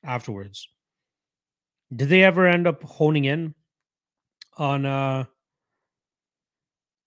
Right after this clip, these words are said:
on the moment that he broke his leg? 'Cause I don't, or, or injured his leg. I didn't see it myself. Brian Wong saying, "Bedridden with covid, couldn't move a finger, but made money. Thanks, Talk of the Night." Let's go, brother. It was a slight winning event, but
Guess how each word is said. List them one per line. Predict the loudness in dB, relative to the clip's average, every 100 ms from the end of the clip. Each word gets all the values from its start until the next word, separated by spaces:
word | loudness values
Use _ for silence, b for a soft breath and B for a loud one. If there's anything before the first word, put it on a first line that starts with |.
| _ _ _ _ _
on | -8 -6
the | -4
moment | -4 -4 -4 -4
that | -6
he | -4
broke | -4 -4
his | -6
leg? | -6 -6
'Cause | -8 -8
I |
don't, | -8 -8 -8
or, | -10 -8 -8
or | -12 -10
injured | -6 -6 -6
his | -4
leg. | -4 -4 -8 -14
I | -10
didn't | -8 -8 -8
see | -10
it | -10
myself. | -10 -12 -12 -16 _ _ _ b b b b _ -8
Brian | -2 0 0
Wong | -4 -6
saying, | -8 -8 -6
"Bedridden | -6 -6 -6 -6
with | -8
covid, | -6 -6 -6
couldn't | -8 -8
move | -6 -8 -8
a |
finger, | -6 -6
but | -6 -4
made | -4
money. | -4 -4 -6 -8
Thanks, | -10 -10 -8
Talk | -12
of | -14
the |
Night." | -18 -14
Let's | -12 -10
go, | -6 -6
brother. | -4 -8 -14 -20 b b b b
It | -2
was | -2
a | 0
slight | 4 6
winning | 6 6
event, | 6 4 2 -2 -4
but | -4 -4